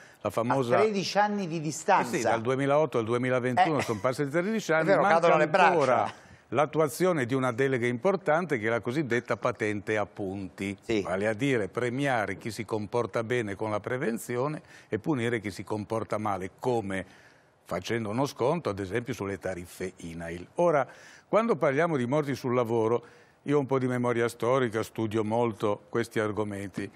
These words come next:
Speaker 1: Faccio un esempio. Eh, negli anni sessanta noi in pieno boom dell'economia alla cinese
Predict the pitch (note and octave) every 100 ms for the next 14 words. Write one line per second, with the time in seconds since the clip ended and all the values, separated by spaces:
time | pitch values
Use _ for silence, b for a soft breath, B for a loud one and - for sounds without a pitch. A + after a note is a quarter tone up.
0 | b b _ - D3 D#3 C#3+ D3 B2 C#3
1 | B2 A2 A#2 G#2 F#2+ G2+ G2 F2+ b b
2 | b - A2 A2 B2 D3+ C#3+ F#3 A#3 G#3
3 | D#3 - C#3 - - A2 F2 E2+ - A#2
4 | D3+ b b b b - D#3 D3+ B2+ B2+
5 | - A3 G#3+ C3 C3 C#3 B2+ A#2+ A2+ A2
6 | G#2+ A2+ G#2+ G2 F#2+ G2+ G2 G2 F#2+ F#2+
7 | E2+ D2+ D2+ E2 G#2+